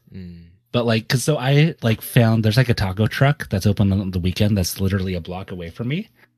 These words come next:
Speaker 2: It's, like, this, like, very small local thing. Probably doesn't have any permits or anything. It's literally, like, just parked in front of somebody's house where they live.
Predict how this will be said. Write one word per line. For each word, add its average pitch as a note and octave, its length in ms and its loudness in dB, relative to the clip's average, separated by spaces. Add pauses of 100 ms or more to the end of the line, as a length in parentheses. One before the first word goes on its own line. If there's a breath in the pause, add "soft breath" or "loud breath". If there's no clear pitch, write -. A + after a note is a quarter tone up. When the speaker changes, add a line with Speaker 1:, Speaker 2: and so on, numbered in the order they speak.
(120)
Speaker 2:
It's, G#2 100 6
like, G#2 120 4
this, G2+ 120 6
like, F#2+ 120 4
very G2+ 260 4
small F#2 380 4
local E2+ 280 -2
thing. F#2+ 340 -2 (440 soft breath)
Probably D3 240 4
doesn't B2+ 240 6
have A#2 100 6
any G#2 140 4
permits F#2+ 400 2
or - 20 6
anything. G#2+ 340 4
It's F2+ 140 -4
literally, F2+ 300 0 (200)
like, F2 240 -4
just - 220 4
parked - 260 2
in F#2 60 4
front F#2+ 180 2
of F2 60 2
somebody's F2 360 2
house F#2+ 520 -4
where F#2 100 2
they E2 120 0
live. F2+ 320 -2